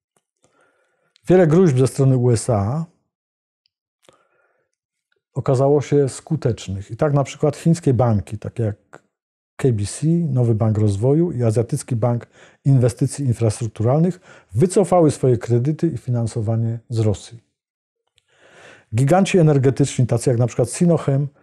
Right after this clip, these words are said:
zawiesili praktycznie współpracę z rosyjskimi firmami. Dlaczego? Znowu prosty rachunek. Y, przed wojną, y, wymiana handlowa między Chinami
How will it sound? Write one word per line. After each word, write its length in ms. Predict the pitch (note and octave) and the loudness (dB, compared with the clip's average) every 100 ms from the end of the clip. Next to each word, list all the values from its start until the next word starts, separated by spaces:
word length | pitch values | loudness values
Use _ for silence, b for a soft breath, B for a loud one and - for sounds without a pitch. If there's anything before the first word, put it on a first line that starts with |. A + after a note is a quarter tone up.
| b - | b -6
zawiesili 760 | G2+ E3 E3 E3 - F#3 A2+ | 0 0 2 0 0 -2 -2
praktycznie 540 | - A2+ - B2 C3+ | -4 -6 -6 -6 -6
współpracę 600 | - - B2+ C3 B2 C3 | -8 -6 -4 -2 -2 -4
z 60 | A2+ | -4
rosyjskimi 580 | A2+ G#2 A#2 - G#2+ G#2 | -6 -6 -8 -6 -8 -6
firmami. 460 | - G2 F#2+ F2 - _ _ _ _ _ _ _ B B B B B B | -8 -6 -6 -8 -18 _ _ _ _ _ _ _ B B B B B B
Dlaczego? 600 | C3 C#3+ - A2+ E3 G#3 - - | 0 0 0 -2 -4 -6 -12 -18
Znowu 420 | C3+ D3+ F3+ F#3 | -6 -2 -2 -4
prosty 400 | F3 D3 C#3 - | -4 -4 -4 -2
rachunek. 680 | A#2 A2 G#2+ G2+ - _ _ _ _ b b b b - | -2 -2 -6 -10 -12 _ _ _ _ b b b b -6
Y, 140 | A#2+ A2 | -2 -2
przed 300 | - G#3+ D3+ | 0 0 2
wojną, 560 | C#3+ A#2 A2 C3+ D#3 _ A3+ F3+ | 2 2 0 -4 -10 _ _ -18
y, 60 | - C#3 A2+ - | -10 -8 -8 -4
wymiana 340 | C#3 D#3 F3 D3+ | 0 2 2 0
handlowa 440 | C#3+ C3 C#3+ C3 | 0 0 2 0
między 280 | B2 A2+ A#2 | 0 -2 -4
Chinami 520 | - C#3 C3+ A2 | -2 0 0 -2